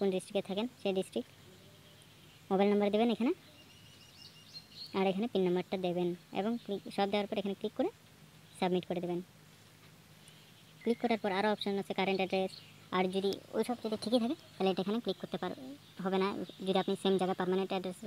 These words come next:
যদি থাকেন তাহলে এখানে click করতে হবে না এবং ওখানেই থাকতে দেবেন। তো আমি permanent অ্যাড্রেসে আছি। Choose center, আপনি কোন সেন্টারে দিতে চাবেন exam সেই সেন্টারটাকে এখানে choose করবেন। এনসি যদি এন, যদি আপনি যদি এনসিসি করে থাকেন তাহলে আপনি যে কোনো এ বা বি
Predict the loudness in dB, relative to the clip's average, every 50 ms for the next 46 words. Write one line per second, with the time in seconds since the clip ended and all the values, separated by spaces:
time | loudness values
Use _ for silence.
0 | -6 -6 -6 -6 -6 -4 -6 -6 -8 -12 -20 -20 -12 -6 -2 -2 0 2 0 0
1 | 0 -2 -4 -4 -4 -4 -4 -4 -2 -2 -4 -4 -4 -2 -4 -4 -4 -6 -12 -20
2 | -20 -12 -6 -2 0 0 0 0 -2 -8 -20 -20 -20 -18 -16 -12 -8 -6 -4 -2
3 | 0 0 0 0 0 -4 -6 -10 -18 -20 -18 -18 -18 -12 -6 0 2 2 2 2
4 | 2 0 2 0 0 0 -2 -2 -2 -2 -2 -2 -2 -2 -2 -4 -6 -8 -10 -16
5 | -20 -20 -20 -20 -18 -6 -2 0 0 0 2 0 0 2 0 0 0 0 0 0
6 | 0 0 0 0 0 0 0 -2 -2 -4 -6 -6 -6 -6 -4 -2 -2 0 0 0
7 | 0 0 0 0 0 -2 -4 -4 -2 -2 -2 0 0 -2 -2 -2 -4 -8 -8 -6
8 | -4 -2 -2 -2 -2 -4 -6 -6 -8 -8 -6 -4 -4 -2 -2 -4 -6 -12 -20 -20
9 | -20 -20 -10 -2 0 2 2 2 2 -2 -2 -2 -2 -2 -4 -4 -6 -4 -2 0
10 | 0 0 0 -2 -4 -6 -6 -4 -2 0 0 0 0 -2 -4 -2 -2 -4 -4 -6
11 | -10 -20 -10 -4 -2 -2 0 0 -2 -4 -2 0 2 2 2 2 0 0 2 2
12 | 2 2 2 -2 -4 -10 -20 -20 -20 -20 -20 -20 -20 -20 -20 -20 -20 -20 -20 -4
13 | 0 2 2 4 4 4 4 6 6 6 6 8 6 6 6 4 0 -2 2 4
14 | 4 4 4 4 2 2 2 2 2